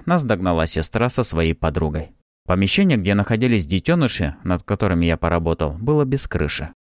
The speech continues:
Просто каменные стены, мощная дверь и стены высотой метров пять. Если честно, то я понятия не имел, для чего оно раньше использовалось, да и неинтересно было.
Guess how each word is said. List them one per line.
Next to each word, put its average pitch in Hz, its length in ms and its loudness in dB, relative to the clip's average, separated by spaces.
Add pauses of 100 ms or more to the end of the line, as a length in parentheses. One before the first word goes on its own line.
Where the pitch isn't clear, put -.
(160)
Просто 127 340 0
каменные 85 500 0
стены, 147 460 0 (100)
мощная 110 400 0
дверь 123 340 0
и 147 140 -6
стены 101 460 0
высотой 90 480 0
метров 78 540 -4
пять. 71 300 -6 (280)
Если 87 320 0
честно, 139 400 0
то - 80 -2
я 120 120 2
понятия 135 460 0
не 90 160 2
имел, 147 320 2
для 87 320 0
чего 131 280 0
оно 143 180 2
раньше 127 320 0
использовалось, 85 840 -2
да 82 140 -2
и 87 100 2
неинтересно 87 640 0
было. 82 300 0